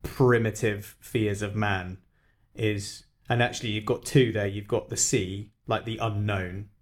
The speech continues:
the metaphorical unknown, and also that darkness that just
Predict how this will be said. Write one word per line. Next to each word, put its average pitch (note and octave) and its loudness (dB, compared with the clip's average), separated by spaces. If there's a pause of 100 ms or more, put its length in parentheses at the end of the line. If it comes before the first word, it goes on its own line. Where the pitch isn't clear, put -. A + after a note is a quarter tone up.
(180)
the A2 -4
metaphorical G#2 -2
unknown, F#2+ -4 (440)
and C#3+ 4
also D3 2
that - -2
darkness - 0
that - -14
just - -10